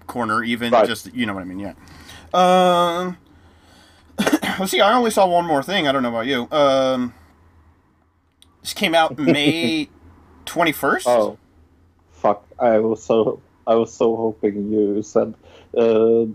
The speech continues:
Speaker 2: the thing that I seen. Okay. Come on.
Speaker 1: Uh, no. Uh, <laughs> this was a show on,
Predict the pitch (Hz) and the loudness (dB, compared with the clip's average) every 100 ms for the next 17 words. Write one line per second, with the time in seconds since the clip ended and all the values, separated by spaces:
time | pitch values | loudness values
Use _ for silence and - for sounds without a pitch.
0 | - 117 117 - 113 110 107 - 104 104 | -4 0 0 0 -2 0 -4 -2 0 0
1 | 113 - _ - - 113 - 110 107 107 | -6 -16 _ -10 -2 -2 -2 -4 0 -2
2 | - - - - - - 151 147 - - | -4 -20 -20 -20 -6 2 4 2 -2 -4
3 | 151 127 117 143 - - - 185 202 214 | -2 0 0 -2 -2 -12 -4 2 4 4
4 | 185 - - - - - _ _ _ _ | 0 -6 -14 -20 -20 -20 _ _ _ _
5 | _ _ _ _ _ _ _ - - - | _ _ _ _ _ _ _ -20 -16 -12
6 | 190 175 147 - 175 165 160 160 - 143 | -10 -6 -6 0 2 4 2 2 2 2
7 | 139 135 135 135 127 | 4 2 0 -2 -4